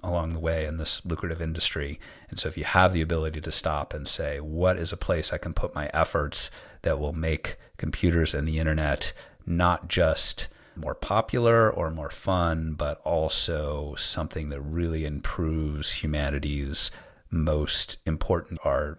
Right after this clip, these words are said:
noble pursuits like art and science, but also our mental and physical health." Those are the, the places where I think computers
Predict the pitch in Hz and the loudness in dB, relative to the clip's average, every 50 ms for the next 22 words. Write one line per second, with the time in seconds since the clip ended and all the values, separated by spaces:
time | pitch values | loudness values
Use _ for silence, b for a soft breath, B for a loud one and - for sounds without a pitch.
0 | - - 98 90 90 98 101 95 85 - - 92 - - - 95 87 82 - - | -4 0 2 4 6 6 6 4 4 4 2 2 2 0 0 0 0 0 -2 -4
1 | - - 82 78 - - 85 85 85 - 82 - - - 120 107 104 101 98 92 | -2 -2 -2 -4 -2 -2 -2 -2 -2 -2 -4 0 2 4 4 6 6 4 4 2
2 | 87 80 - - - - 73 69 69 - - - - - - - 95 92 90 87 | 0 -2 -4 -6 -8 -8 -8 -8 -8 -8 -8 -8 -8 -12 -10 -6 -4 -4 -4 -4
3 | - - 92 85 85 90 - 101 87 95 - - 85 80 - - 90 82 80 78 | -4 -4 -4 -6 -6 -6 -6 -6 -6 -4 -4 -4 -4 0 2 4 4 4 2 0
4 | - - - b b b b b b b b - - 87 87 87 87 87 85 82 | -4 -6 -8 b b b b b b b b -2 4 6 8 8 8 8 6 4
5 | 90 82 82 80 78 78 76 - - - 82 78 - - 85 78 - - - 69 | 2 0 0 0 0 0 -2 -4 -4 -4 -4 -2 0 0 0 -2 -2 -4 -6 -8
6 | - 80 76 73 71 - - 82 73 - - - - - - 87 - - 82 76 | -6 -4 -4 -2 -4 -4 -6 -8 -10 -10 -12 -16 -18 -14 -12 -12 -10 -8 -6 -6
7 | 78 76 76 - - | -4 -4 -2 -4 -4